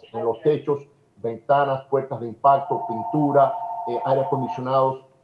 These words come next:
Eh, ese programa se abrió la semana pasada y quiero dar el teléfono, el teléfono es tres cero cinco, ocho seis tres, veintinueve ochenta,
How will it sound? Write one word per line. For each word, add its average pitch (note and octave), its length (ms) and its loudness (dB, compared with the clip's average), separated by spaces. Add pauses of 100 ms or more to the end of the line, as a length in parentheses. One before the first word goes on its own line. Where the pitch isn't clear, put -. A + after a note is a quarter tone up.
(120)
Eh, B2 240 -8
ese C#3+ 240 0
programa C#3 460 2
se A#2+ 540 -6
abrió A#2+ 420 0
la - 100 -2
semana G#2+ 360 -2
pasada C#3 480 6
y A2 120 -10
quiero C3+ 180 2
dar C#3+ 120 8
el - 80 -4
teléfono, C#3 380 0
el G#2+ 80 -4
teléfono B2+ 360 -2
es A#2 160 -4
tres C#3+ 220 4
cero D3 220 4
cinco, D3 480 -4 (460)
ocho D3 300 6
seis C#3 320 2
tres, D3+ 280 4 (140)
veintinueve A#2 560 -2
ochenta, B2+ 520 -6